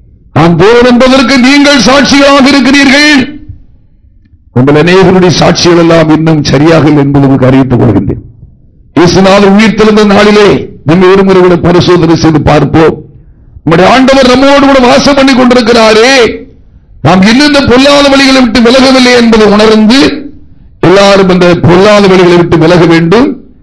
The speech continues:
அப்பொழுது கர்த்தர் நம்மை ஆசீர்வதிப்பார். ஆசீர்வாதம் எப்போ வருமா? நம்மை சுத்தமாக்கிற பிறகு. பிள்ளைகளுக்கு சாப்பாடு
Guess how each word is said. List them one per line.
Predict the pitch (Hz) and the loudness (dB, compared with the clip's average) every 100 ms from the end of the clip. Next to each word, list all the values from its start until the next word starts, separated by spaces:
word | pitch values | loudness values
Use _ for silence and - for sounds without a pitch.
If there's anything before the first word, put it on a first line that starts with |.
| _ _ | _ _
அப்பொழுது | 135 - 180 170 | -4 0 0 0
கர்த்தர் | 147 147 147 143 | 0 -2 0 0
நம்மை | 135 | 0
ஆசீர்வதிப்பார். | 135 139 143 123 120 - - - | 0 -2 0 -2 -2 -2 -4 -4
ஆசீர்வாதம் | 127 - 190 185 180 | -2 0 0 0 0
எப்போ | 170 170 196 | -2 0 0
வருமா? | 196 185 175 170 185 277 247 - _ _ - | 0 0 0 0 0 -2 -6 -18 _ _ -10
நம்மை | - 143 147 147 | -4 -2 0 0
சுத்தமாக்கிற | 147 175 175 165 143 151 139 | -2 -2 -2 -2 -2 -2 -2
பிறகு. | - 127 135 - - - - _ - - _ - - - | -2 -2 -4 -6 -18 -20 -20 _ -20 -20 _ -20 -20 -6
பிள்ளைகளுக்கு | 156 202 214 196 - | -2 0 0 0 -2
சாப்பாடு | 196 214 233 233 | -2 0 0 0